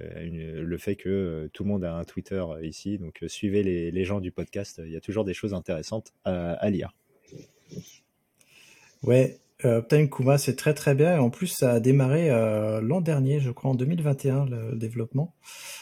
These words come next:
Speaker 2: Moi, il me manque une seule chose pour en faire un vrai outil de prod, c'est la partie communication sur les incidents.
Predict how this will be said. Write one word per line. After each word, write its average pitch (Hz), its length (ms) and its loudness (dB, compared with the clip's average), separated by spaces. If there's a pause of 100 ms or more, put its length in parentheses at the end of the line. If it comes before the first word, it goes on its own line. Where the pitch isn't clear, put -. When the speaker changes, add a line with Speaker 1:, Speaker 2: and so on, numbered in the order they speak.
(120)
Speaker 2:
Moi, 143 120 10
il - 20 10
me 165 60 8
manque 156 280 4 (220)
une 165 120 6
seule 160 200 2
chose 156 260 0
pour 123 200 4
en 120 40 4
faire 135 200 2
un 120 80 6
vrai 123 160 2
outil 131 260 4
de 117 80 -4
prod, 147 240 4
c'est 117 300 2
la 117 120 2
partie 135 380 -2
communication 156 720 4
sur 139 160 -4
les 120 200 0
incidents. 127 460 0